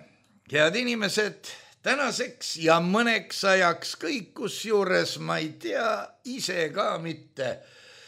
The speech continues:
kas võib tulla siin mõni niisugune sündmus, mille puhul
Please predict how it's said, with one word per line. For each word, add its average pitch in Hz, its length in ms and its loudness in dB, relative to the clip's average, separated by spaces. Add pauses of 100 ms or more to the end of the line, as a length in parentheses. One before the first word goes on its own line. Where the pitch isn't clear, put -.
(340)
kas 196 240 6
võib 262 260 8
tulla 277 420 6
siin 220 220 2
mõni 220 300 2
niisugune 190 640 2
sündmus, 170 720 0
mille 165 280 2
puhul 165 500 2